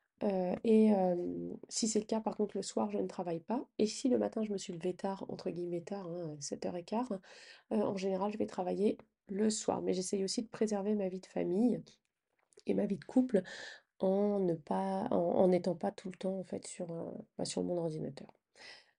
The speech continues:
Voilà, heu, il est important que tu connaisses aussi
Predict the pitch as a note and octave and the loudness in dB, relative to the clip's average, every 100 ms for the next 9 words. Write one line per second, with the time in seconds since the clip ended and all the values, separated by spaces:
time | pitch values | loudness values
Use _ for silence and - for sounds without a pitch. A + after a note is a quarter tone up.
0 | _ _ - G#3 D4 D4 B3+ D4+ - B3 | _ _ -6 4 6 8 8 6 0 2
1 | A3 G#3+ G#3 G#3 G3+ G3 G#3+ A3 A3 B3 | 4 4 4 0 0 -2 -2 -4 -2 -2
2 | B3 A3 A3 A3+ A#3+ B3 A#3 - A3+ | -2 -4 -4 -2 -2 -2 -4 -4 -8